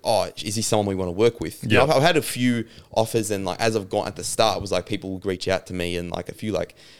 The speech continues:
Speaker 1: gym influencers and things and be like, "Oh, do you wanna, like, work with me, or do you wanna do a video with me?" And I knew, like, "Oh, it doesn't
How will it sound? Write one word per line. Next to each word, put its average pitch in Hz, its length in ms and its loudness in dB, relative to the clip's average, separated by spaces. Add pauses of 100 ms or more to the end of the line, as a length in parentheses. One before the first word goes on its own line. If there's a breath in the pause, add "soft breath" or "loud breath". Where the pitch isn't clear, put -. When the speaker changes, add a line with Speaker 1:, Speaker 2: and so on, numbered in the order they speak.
(180 loud breath)
Speaker 1:
gym 101 180 -2
influencers 98 580 -2
and 87 140 -6
things 85 400 -6
and 85 240 -4
be 90 80 2
like, 85 160 -2
"Oh, 98 160 4
do 90 80 -8
you 95 60 -6
wanna, 92 140 -4
like, 85 180 -10
work 95 200 0
with - 100 -10
me, 87 140 -4
or 85 80 -2
do 87 60 -6
you 95 40 -2
wanna 90 120 -2
do 90 80 -6
a 85 60 -8
video 101 340 4
with 85 100 -4
me?" 85 240 -4 (440 loud breath)
And 127 120 4
I 135 80 4
knew, 170 220 4
like, 101 280 2 (200)
"Oh, 110 240 -6 (520 loud breath)
it 104 420 -12
doesn't 113 340 2